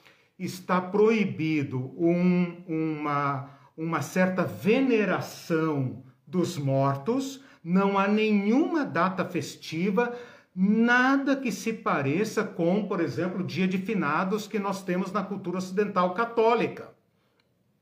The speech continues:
Nada disso existe na cultura judaica, nem memória. Nada disso, né? Ah, ah, veneração nenhuma e necromancia, então, é crime de morte.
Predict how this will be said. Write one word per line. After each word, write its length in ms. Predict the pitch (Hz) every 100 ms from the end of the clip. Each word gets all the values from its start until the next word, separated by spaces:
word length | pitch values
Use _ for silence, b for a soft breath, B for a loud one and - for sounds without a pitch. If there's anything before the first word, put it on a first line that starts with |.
| _ _ b b b b
Nada 680 | 180 208 233 254 294 311 285
disso 420 | 170 147 240 -
existe 380 | 214 131 208 214
na 120 | 254
cultura 380 | 240 220 220 262
judaica, 500 | 262 302 226 185 190
nem 540 | 190 202 214 226 330 381
memória. 640 | 403 370 214 180 131 - - _ _ _ _
Nada 680 | 160 180 190 190 269 370 349
disso, 520 | 233 185 - - - _ _ - -
né? 400 | 131 165 180 B B B B B -
Ah, 500 | 170 160 160 - -
ah, 760 | 180 165 160 151 143 139 135 - - _
veneração 1080 | 151 127 208 214 175 143 123 - 156 165 247
nenhuma 960 | 240 190 170 151 143 156 190 269 330 - B B B B -
e 300 | 214 247 285
necromancia, 1300 | 196 190 202 277 277 254 233 220 185 - 214 226 214
então, 480 | 190 185 190 214 269
é 100 | 269
crime 640 | - - 202 220 269 302
de 160 | - 339
morte. 560 | 330 160 - - -